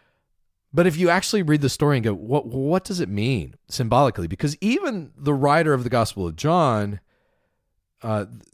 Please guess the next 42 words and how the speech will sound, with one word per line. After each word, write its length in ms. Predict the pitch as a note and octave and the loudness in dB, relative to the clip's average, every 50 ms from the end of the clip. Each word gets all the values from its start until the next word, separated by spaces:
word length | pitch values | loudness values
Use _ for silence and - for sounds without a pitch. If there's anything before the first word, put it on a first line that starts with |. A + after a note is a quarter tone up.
| _ _ _ _ _ _ _ _ | _ _ _ _ _ _ _ _
you 80 | - B2+ | -8 -6
know, 280 | C3+ C#3 C#3+ C3 A2 G#2+ A2 | -4 -4 -4 -4 -6 -10 -16
they 320 | A2 A2 B2 C3 D#3+ E3+ - | -8 -4 -2 0 0 0 0
edited 500 | - B2+ E3 F3+ F3 C3+ A2 F2+ F2 F2 | 0 0 0 2 2 0 0 -2 -2 -4
the 120 | - F#2 - | -4 -6 -4
story 720 | - - - - C#3+ D#3 D#3+ A#2+ F2+ D#2 E2 F2+ G#2+ A#2+ | -4 -6 -4 -2 0 2 2 2 0 0 -2 -4 -4 -6
because 560 | A#2+ A2 G#2 - - A2+ G#2+ G2+ G2 F#2 - | -6 -8 -10 -8 -6 -4 -4 -4 -4 -6 -8
they 180 | - F#2+ G#2+ A#2 | -8 -6 -4 -2
were 140 | D3 E3+ - | -2 -2 -2
taking 420 | - C3 A#2 - - G2+ F#2 F2 | -2 -2 -2 -2 -4 -6 -6 -6
certain 560 | - - - G#2 G2 - F#2 F2+ E2+ E2 E2 _ _ _ _ _ | -6 -6 -6 -6 -6 -6 -8 -8 -8 -10 -12 _ _ _ _ _
stories 460 | - - - - G2 F#2+ F#2+ F2+ E2 E2 | -14 -14 -12 -8 -6 -6 -6 -6 -6 -10
of 60 | D2+ | -14
Jesus 440 | D2 - C#2 D2 D2+ F2 A#2 B2+ - | -14 -12 -10 -10 -8 -8 -8 -8 -8
and 120 | G2 F2 | -6 -6
they 80 | G#2 C3 | -6 -4
were 100 | A2+ F2 | -6 -6
putting 300 | - - E2+ E2 E2 D2 | -8 -8 -10 -8 -10 -10
them 160 | D2+ D2 C#2+ | -12 -14 -16
t-, 140 | - - - _ _ _ | -18 -20 -20 _ _ _
together 420 | - F2 D#2 D2 F#2+ B2 C3+ F#2 E2 | -16 -12 -8 -4 -4 -2 -2 -4 -6
to, 220 | - - F2+ D#2+ - _ | -8 -8 -10 -10 -10 _
to, 400 | - - F#2+ F2 E2+ E2 E2 D#2+ - _ _ _ _ _ _ _ _ _ _ _ - | -12 -8 -6 -6 -4 -6 -6 -8 -12 _ _ _ _ _ _ _ _ _ _ _ -12
um, 380 | D#2+ D#2+ D#2 D#2 D2+ D2 D2 - _ | -10 -8 -8 -8 -8 -10 -12 -16 _
communicate 560 | - F#2 F#2 F#2 F#2+ F2+ E2 - - E2+ C#2+ C2 | -10 -6 -4 -4 -4 -4 -6 -6 -8 -8 -10 -10
a 40 | |
point. 340 | - - - C#2+ C#2+ G2 - | -12 -12 -10 -10 -10 -10 -8
What 160 | B2+ A#2+ C3+ | -8 -6 -6
is 140 | D3 D3 C#3+ | -6 -6 -6
the 80 | D3 C#3+ | -6 -4
points 340 | - - D3+ D#3 C#3+ - - | -4 -2 -2 -4 -6 -6 -6
going 260 | - C3+ C3+ C3+ B2+ | -4 -4 -4 -4 -4
on 200 | C3 D3+ E3 A#2 | -4 -4 -4 -4
in 80 | E2 | -6
this? 220 | C#2+ - - - - - | -8 -10 -14 -16 -12 -8
And, 320 | G2 G2+ G2+ G2+ G2 - | -6 -6 -4 -6 -6 -8
and 100 | - A2 | -8 -8
when 100 | G#2+ G#2+ | -6 -4
you 100 | G#2 G#2 | -4 -2
look 160 | A2+ D3+ - - | -2 -2 -4 -4
at 80 | F#2+ | -2
that, 400 | - C3 F3 D#3+ B2 A#2+ - - | 0 2 4 4 4 2 0 -4